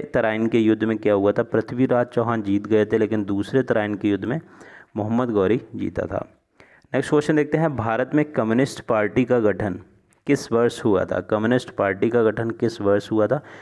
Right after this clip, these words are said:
और फ्रेंड्स ये तराइन के युद्ध थे, ये ग्यारह सौ इक्यानवे और ग्यारह सौ बानवे में हुए थे,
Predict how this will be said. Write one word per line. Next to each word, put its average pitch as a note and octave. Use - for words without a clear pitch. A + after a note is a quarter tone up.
और C3
फ्रेंड्स D3+
ये D#3+
तराइन B2
के C#3
युद्ध C3
थे, D3+
ये D3
ग्यारह G#2
सौ C3
इक्यानवे G2+
और B2+
ग्यारह G#2+
सौ B2
बानवे G2+
में A2+
हुए G2
थे, -